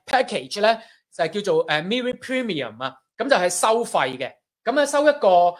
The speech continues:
呃，費用啦，咁啊，而家就做緊個，呃，可以試用嘅，就係一個三十日嘅免費試用啦，正如畫面上面你見到啦。咁呢，就跟住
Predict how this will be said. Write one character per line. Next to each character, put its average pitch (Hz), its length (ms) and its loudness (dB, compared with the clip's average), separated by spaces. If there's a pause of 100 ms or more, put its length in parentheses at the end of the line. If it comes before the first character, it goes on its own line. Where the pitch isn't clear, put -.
(140)
呃， 147 320 -2
費 196 320 -2
用 185 240 0
啦， 220 140 0
咁 240 120 -4
啊， 196 140 4
而 151 240 -4
家 262 160 2
就 240 140 2
做 165 180 -4
緊 160 220 -6
個， 170 340 2 (180)
呃， 131 220 -6
可 190 160 -4
以 - 20 -4
試 151 360 -10
用 123 160 -8
嘅， 131 100 -14
就 139 80 -12
係 135 180 -8
一 - 40 -8
個 143 260 -2
三 190 220 -8
十 - 80 -8
日 147 120 -8 (220)
嘅 139 320 -4
免 139 140 -14
費 139 120 -4
試 143 160 -12
用 131 140 -10
啦， 156 160 -12
正 147 180 -18
如 127 80 -20
畫 - 160 -20
面 151 120 -16
上 151 120 -10
面 127 140 -20
你 131 80 -20
見 139 240 -20
到 135 120 -8
啦。 208 300 -6 (300)
咁 247 140 0
呢， 311 100 2
就 208 200 2
跟 320 280 0
住 240 140 -10